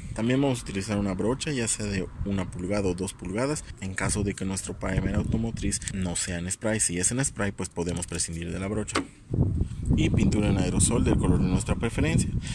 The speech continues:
En esta ocasión no utilicé pintura específicamente automotriz porque vamos a pintar el interior de la cajuela, que pues es algo que realmente no se ve. Simplemente quiero que tenga un acabado bonito y que se proteja contra la corrosión y el óxido.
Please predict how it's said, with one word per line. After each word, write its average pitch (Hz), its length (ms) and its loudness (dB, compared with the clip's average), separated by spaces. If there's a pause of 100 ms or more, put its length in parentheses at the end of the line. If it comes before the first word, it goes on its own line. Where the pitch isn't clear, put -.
(140)
En 110 100 2
esta 110 180 2
ocasión 104 380 0
no 107 80 2
utilicé 95 520 0
pintura 92 360 -2
específicamente 92 760 -2
automotriz 135 500 -2
porque 117 280 0
vamos 104 260 2
a 98 40 -2
pintar 92 380 -2 (320)
el - 80 0
interior 92 340 0
de 95 100 2
la 117 80 2
cajuela, 135 480 2 (340)
que - 140 2
pues 107 220 2
es 104 160 2
algo 92 240 2
que 90 100 -2
realmente 87 420 0
no 80 160 -2
se - 140 -2
ve. 82 140 -2
Simplemente 90 540 0
quiero 87 240 -4
que - 80 -12
tenga 90 240 -4
un 90 140 -2
acabado 82 380 -6
bonito 135 640 -4
y 117 200 -2
que 113 240 0
se 104 140 0
proteja 95 400 -4
contra 87 240 -4
la 90 100 -6
corrosión 90 440 -2
y 95 60 0
el 85 100 -2
óxido. 82 380 -2